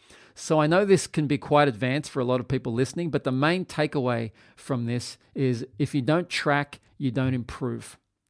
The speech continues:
I'll say that again, 'cause you might wanna write it down. If you don't track, you don't improve.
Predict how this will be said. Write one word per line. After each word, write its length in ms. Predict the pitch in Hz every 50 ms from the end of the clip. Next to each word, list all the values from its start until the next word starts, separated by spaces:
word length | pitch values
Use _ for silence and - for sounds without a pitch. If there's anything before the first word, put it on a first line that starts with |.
| _ - 135
I'll 80 | 131
say 260 | - - 156 156 151
that 80 | 139 131
again, 320 | 123 117 101 117 113 110 101
'cause 160 | - 139 117
you 60 | 143
might 140 | 151 160 156
wanna 200 | 147 139 131 127
write 180 | 120 117 113 110
it 80 | 95 -
down. 220 | 120 110 110 127
If 120 | 123 -
you 80 | 139 151
don't 220 | 165 180 185 -
track, 460 | - - - 151 143 156 156 _ - _ _ _ _ _ -
you 140 | - 135 127
don't 180 | 131 135 131 131
improve. 640 | 123 120 - - - 131 120 120 120 117 - -